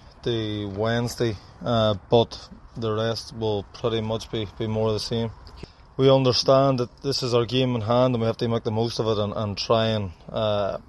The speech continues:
cut the gap and give, give ourselves an opportunity. And,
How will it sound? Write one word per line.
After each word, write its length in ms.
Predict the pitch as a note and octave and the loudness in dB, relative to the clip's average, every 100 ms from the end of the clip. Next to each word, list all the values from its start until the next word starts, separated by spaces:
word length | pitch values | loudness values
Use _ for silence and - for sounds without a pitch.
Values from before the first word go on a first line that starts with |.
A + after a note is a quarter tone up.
| - | -4
cut 220 | - B2 | -2 0
the 100 | A2+ | 0
gap 300 | A#2+ A#2 A#2+ | 2 2 2
and 160 | A#2 A2 | -2 -2
give, 280 | A2 - | -4 -4
give 140 | - A#2+ | 0 0
ourselves 360 | A2+ B2 A2+ G#2+ | 2 2 2 0
an 80 | |
opportunity. 580 | A2 A2+ G#2 A#2 A#2 A#2 - - - - - - - | -2 -4 -6 -4 -2 -4 -8 -20 -18 -16 -10 -10 -6
And, 260 | A#2+ A2+ A2 | -4 -2 -4